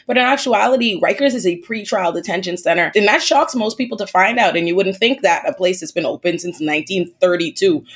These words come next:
people don't have that information. And that's deliberately concealed because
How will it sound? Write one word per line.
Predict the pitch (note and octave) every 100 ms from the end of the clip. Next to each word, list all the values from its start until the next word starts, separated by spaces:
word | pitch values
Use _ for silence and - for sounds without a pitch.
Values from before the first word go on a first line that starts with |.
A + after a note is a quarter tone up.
| -
people | A3 G3+ F#3+
don't | F3+
have | F#3 E3+
that | E3+
information. | D#3+ D3+ D#3 D3+ D3+ C#3+
And |
that's | D3+ - -
deliberately | D#3 C#3+ C3+ B2+
concealed | C#3 C3+ C3 C3 - -
because | D#3+ D#3 E3+